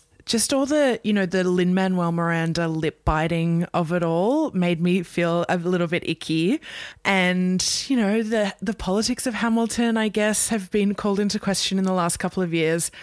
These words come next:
But I was like, "Okay, I'm a completist. I've gotta see the thing in front of me." Five, six years ago, I was watching bootleg versions of the original New York cast.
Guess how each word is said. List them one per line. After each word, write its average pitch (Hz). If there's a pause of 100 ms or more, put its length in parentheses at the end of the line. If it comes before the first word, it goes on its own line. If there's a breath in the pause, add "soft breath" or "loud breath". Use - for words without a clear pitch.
(580 loud breath)
But 208 (200)
I 190
was 190
like, 185
"Okay, 170
I'm 202
a 240
completist. 175 (480 loud breath)
I've -
gotta 214
see 175
the 180
thing 165
in 190
front 170
of 170
me." 170 (340 loud breath)
Five, 190
six -
years 175
ago, 175
I 170
was 170
watching 160
bootleg 170
versions 156
of 147
the 160
original 160
New 165
York 156
cast. 160